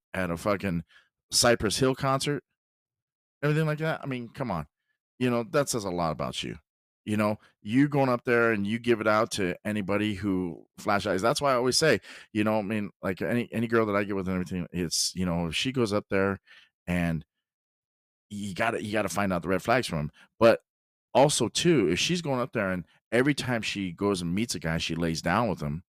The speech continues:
you know, come on. And then they don't wanna be called whores or anything like that. Well, come on. <laughs> You,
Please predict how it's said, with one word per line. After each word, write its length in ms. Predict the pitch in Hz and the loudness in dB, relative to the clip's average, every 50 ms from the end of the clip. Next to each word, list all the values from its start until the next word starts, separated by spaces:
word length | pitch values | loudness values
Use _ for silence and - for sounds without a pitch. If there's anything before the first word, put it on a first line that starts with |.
| _ _ _ _ _ _ _ _ _ _ _ | _ _ _ _ _ _ _ _ _ _ _
you 100 | 98 98 | -2 0
know, 260 | 95 95 98 101 104 - - _ | 0 0 0 -2 -4 -10 -16 _
come 180 | - 101 92 107 | -6 -4 -2 0
on. 320 | 131 123 82 67 - - _ _ _ _ _ _ _ _ _ _ _ _ - | 2 0 0 -2 -6 -12 _ _ _ _ _ _ _ _ _ _ _ _ -2
And 140 | 104 110 | 0 0
then 220 | 120 123 127 131 123 - | 2 0 0 -2 -4 0
they 200 | 120 123 120 120 | 2 4 4 6
don't 200 | 123 123 87 110 | 4 2 2 2
wanna 180 | 120 113 110 | 0 0 2
be 140 | 98 104 104 | 0 -2 -4
called 320 | - - 117 110 104 92 92 | -2 0 2 2 2 2 0
whores 440 | 98 - 120 123 104 90 85 80 87 | -4 -2 0 0 2 2 0 0 -2
or 60 | 85 | -2
anything 220 | 85 87 80 92 | -2 -2 -2 -4
like 120 | 90 87 90 | -4 -2 -2
that. 160 | 117 - - | -2 -2 -2
Well, 160 | 87 90 - _ | -4 -6 -6 _
come 140 | - 90 87 | -8 -8 -4
on. 240 | - 143 90 80 85 | -2 -2 -2 -2 -2
<laughs> 40 | - | 0
You, 280 | 151 117 123 127 101 | 0 0 0 0 -2